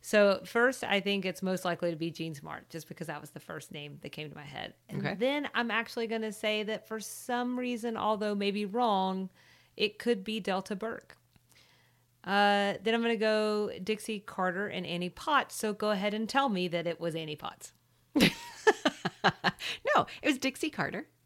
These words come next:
Speaker 1: Okay.
Speaker 2: She was a Delta, Delta, Delta, or Tri-Delt, and Jean Smart.
Speaker 1: Ah.
Speaker 2: She was an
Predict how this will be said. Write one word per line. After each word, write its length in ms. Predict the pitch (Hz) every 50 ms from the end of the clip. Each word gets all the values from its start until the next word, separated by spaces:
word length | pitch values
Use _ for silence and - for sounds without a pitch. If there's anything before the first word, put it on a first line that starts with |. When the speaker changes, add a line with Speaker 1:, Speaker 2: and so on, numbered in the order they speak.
| -
Speaker 1:
Okay. 220 | 202 190 - 196 - - -
Speaker 2:
She 180 | - - 196
was 140 | 175 165 151
a 80 | 147 143
Delta, 320 | 143 151 139 156 - 202
Delta, 280 | 185 180 185 - - 220
Delta, 320 | - 143 123 135 - 160
or 120 | - -
Tri-Delt, 560 | 147 - - 135 135 156 160 131 117 127 - - _ _ _ - _ - - - - - _ -
and 240 | 226 285 294 294
Jean 360 | 294 - - 165 151 151 185 233
Smart. 480 | - - - 440 427 - - - - _ _ _ _ _ _ -
Speaker 1:
Ah. 40 | 427 440 480 494 508 508 453
Speaker 2:
She 140 | - 196 202
was 140 | 233 254
an 100 | 302 269